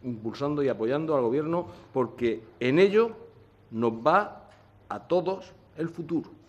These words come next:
Estamos hablando de temas muy sensibles y temas en los que tenemos que ir de la mano con, con las matizaciones que en cada momento se tengan que realizar,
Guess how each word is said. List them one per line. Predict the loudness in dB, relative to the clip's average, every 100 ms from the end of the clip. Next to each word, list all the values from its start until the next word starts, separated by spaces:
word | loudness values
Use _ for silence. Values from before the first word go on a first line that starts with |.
| _ _ _ _ _ _ _ -20 _
Estamos | -4 2 2
hablando | 2 4 4
de | 4
temas | 2 0
muy | 2 0
sensibles | 0 -2 -2 -4 -10 -16 -20 _
y | -6
temas | -2 0 0
en | -2
los | -2
que | -2 -4
tenemos | -2 -2 -4 -6
que | -2 2
ir | 2 0
de | -8 -8
la | -8
mano | -8 -12 -4
con, | 2 2 0 -10 -20 -20 _ -10 -10 -16 -4
con | -4 -4 -10 -16
las | -14 -16 -18 -20 _ _ -12
matizaciones | -10 -10 -16 -6 -6 -4
que | -6
en | -2
cada | 0 0
momento | -2 -6 -8 -12
se | -10
tengan | -10 -8 -10
que | -10
realizar, | -8 -8 -6 -4 -4 -8